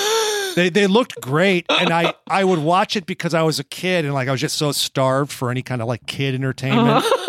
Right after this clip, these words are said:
Speaker 1: But it was, like, a, it was a primetime show, so it was usually, it was in a sea of all adult shows, and it was an adult show, but it had some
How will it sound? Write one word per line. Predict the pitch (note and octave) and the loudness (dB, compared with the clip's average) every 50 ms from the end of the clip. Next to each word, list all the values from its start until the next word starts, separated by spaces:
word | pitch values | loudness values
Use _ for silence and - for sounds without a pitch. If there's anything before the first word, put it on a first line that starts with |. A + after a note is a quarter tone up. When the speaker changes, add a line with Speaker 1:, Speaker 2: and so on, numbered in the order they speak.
| - | 0
Speaker 1:
But | - D3+ | 2 4
it | D#3+ D#3+ | 4 4
was, | E3 D3+ D3 | 4 4 4
like, | E3 E3 - | 2 0 0
a, | F3+ D#3 C#3+ - _ - | 0 -2 -2 -2 _ 2
it | |
was | G3 G3+ F3 F3+ | 2 4 4 2
a | - | 0
primetime | - - - F3 E3+ F3 E3+ D#3+ D#3 D#3 D#3+ C3 B2+ | -2 -2 -2 0 0 0 -2 -2 -2 -4 -4 -2 -2
show, | - - - D#3+ C#3+ B2 G#2+ G2+ | -2 0 2 2 2 2 0 -2
so | - - C#3+ C3+ | -2 -2 0 0
it | C3+ | 0
was | C3 A2+ A#2+ | -2 -2 0
usually, | D#3 E3 C#3+ D3 D#3+ | 0 0 0 0 2
it | E3+ | 2
was | F3 D#3 C3 | 2 2 2
in | D#3+ C#3 | 0 -2
a | A#2+ | -2
sea | - - - F3 F#3 F3+ F3 D#3+ | -2 -2 -2 -2 0 0 2 2
of | C#3+ B2+ | 0 0
all | C#3+ C3 C#3 C#3+ C#3+ C#3+ C#3+ C#3 C3+ - | 0 0 2 2 4 4 2 0 -2 -6
adult | D3 C3+ A#2 C#3 C3+ B2 B2 - | -10 -8 -4 -2 0 0 -2 -2
shows, | - - D#3+ C3+ B2+ B2 - - - - - - | -4 -2 -2 0 0 -2 -4 -8 -14 -20 -16 -8
and | - D#3+ | -4 -2
it | D#3 D3+ | 0 2
was | D3 F#3 G3+ F#3 | 4 4 4 4
an | F#3 F3 | 2 0
adult | D#3 C#3 C3+ D#3 C#3+ C#3 - | 0 2 2 2 2 2 0
show, | - - - D#3+ C#3+ C3+ | -2 0 2 2 2 2
but | A#2 C#3+ C3+ | 0 -2 -6
it | C3+ B2 | -6 -4
had | C3+ C#3+ C3+ B2 | -4 -4 -4 -4
some | - - - D3+ C#3+ C#3 C#3 C3 | -4 -2 0 0 0 0 -2 -4